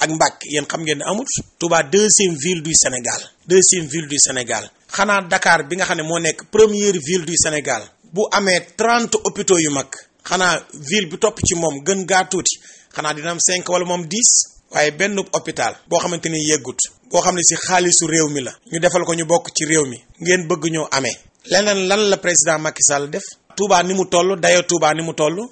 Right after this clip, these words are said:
Est-ce que tey dayo bii Touba am, su doon beneen dëkk moo am tolluwaay boobu, nekk deuxième ville du Sénégal, est-ce que danañ ko traité ni ñu traité Touba jamono ji? Il faut ngeen xalaat ci loolu, il faut ngeen xalaat ci loolu.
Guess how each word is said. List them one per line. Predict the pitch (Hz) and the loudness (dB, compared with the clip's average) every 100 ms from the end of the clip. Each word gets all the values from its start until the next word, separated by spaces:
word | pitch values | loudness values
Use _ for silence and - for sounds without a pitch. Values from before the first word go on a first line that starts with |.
| _ | _
Est-ce | 202 - | 0 2
que | - | 4
tey | 196 | 4
dayo | 170 196 190 | 6 6 6
bii | 170 196 | 2 -2
Touba | 202 175 165 | 0 2 2
am, | 143 117 - _ _ | 2 -4 -14 _ _
su | - 226 | -4 0
doon | 220 202 | 2 0
beneen | 180 247 262 254 | 2 2 2 0
dëkk | 196 214 - - - _ _ - | 4 4 4 -4 -6 _ _ -6
moo | 190 208 - | 2 2 4
am | 196 | 0
tolluwaay | 180 190 190 180 170 | 2 2 4 4 4
boobu, | 160 151 | 2 -4
nekk | 160 208 208 147 | 0 0 -2 0
deuxième | 254 226 240 196 | 2 4 2 0
ville | 196 | 0
du | 185 | 2
Sénégal, | - 170 151 127 110 - _ | 2 2 2 -2 -4 -10 _
est-ce | 208 - | 2 2
que | 220 | 2
danañ | 202 208 | 0 0
ko | 196 | 0
traité | - 190 185 175 139 - | 2 2 2 0 -2 -4
ni | 156 190 | -2 0
ñu | 202 | 0
traité | 196 180 175 165 | 0 0 0 -2
Touba | 170 160 151 | -2 0 2
jamono | 151 151 | 0 -4
ji? | 147 143 214 - _ - | -6 -6 -6 -10 _ -12
Il | 180 | -4
faut | 233 | -2
ngeen | 226 220 | -2 -2
xalaat | - 196 - | 0 0 0
ci | |
loolu, | 185 185 208 - _ - | 0 0 0 -8 _ -6
il | 180 | -4
faut | 247 | -2
ngeen | 240 214 | 0 0
xalaat | 202 196 180 | 2 2 2
ci | 190 | 0
loolu. | 185 | -2